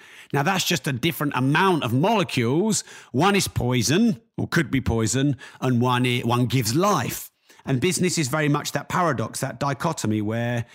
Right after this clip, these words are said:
if you don't grow and evolve and disrupt and innovate, then you're gonna get left behind, because technology is gonna continue to improve and human beings are continue to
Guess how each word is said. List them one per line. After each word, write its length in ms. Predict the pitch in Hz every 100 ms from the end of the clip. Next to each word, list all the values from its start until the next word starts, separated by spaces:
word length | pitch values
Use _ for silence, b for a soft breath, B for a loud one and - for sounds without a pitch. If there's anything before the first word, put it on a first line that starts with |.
| B B
if 200 | 180 123
you 80 | 131
don't 280 | 165 208 147
grow 360 | 123 139 135
and 80 | 160
evolve 420 | 131 113 123 156
and 100 | 151
disrupt 560 | 120 - 120 143 - -
and 100 | 120
innovate, 640 | 135 127 101 117 170 - B B B
then 160 | 131 135
you're 200 | 143 147
gonna 280 | 156 151 147
get 200 | 151 131
left 200 | 127 -
behind, 640 | 143 113 110 139 170 - b b
because 280 | 123 120 131
technology 420 | - 127 131 131
is 60 | 139
gonna 180 | 160 147
continue 340 | 143 139 131
to 80 | 156
improve 400 | 147 117 127 135
and 140 | 123
human 260 | 104 131 139
beings 260 | 147 143 127
are 40 |
continue 360 | 151 135 139 139
to 200 | 143